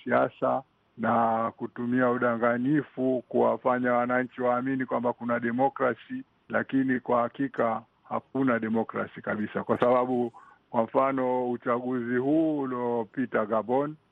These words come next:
umeonekana kumekuwa na mizengwe mingi sana, pamoja na kwamba mawasiliano yalikatwa. Kwa hivyo ni mas-, mambo kama ambayo yanatokea katika nchi nyingine nyingi tu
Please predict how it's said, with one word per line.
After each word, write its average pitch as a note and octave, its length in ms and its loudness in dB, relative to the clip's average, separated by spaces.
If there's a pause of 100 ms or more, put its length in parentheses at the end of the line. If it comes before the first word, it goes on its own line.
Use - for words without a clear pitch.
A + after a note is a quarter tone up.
(100)
umeonekana A#2+ 840 0
kumekuwa A#2 420 -8
na A#2+ 140 -4
mizengwe A#2+ 580 -4
mingi C3 540 -2
sana, C3 520 0 (320)
pamoja C3 520 0
na C3 120 -2
kwamba B2 840 -2
mawasiliano C3 760 -2
yalikatwa. C3 1080 -2 (280)
Kwa A#2+ 180 -10
hivyo C3 640 -2 (360)
ni A#2 80 0 (360)
mas-, C3+ 280 -2
mambo C#3+ 300 0
kama F3+ 280 0
ambayo E3 240 -2
yanatokea C#3+ 680 -2
katika C3+ 380 -6
nchi - 160 -18
nyingine C#3 500 -2
nyingi C#3+ 340 0
tu B2+ 260 -2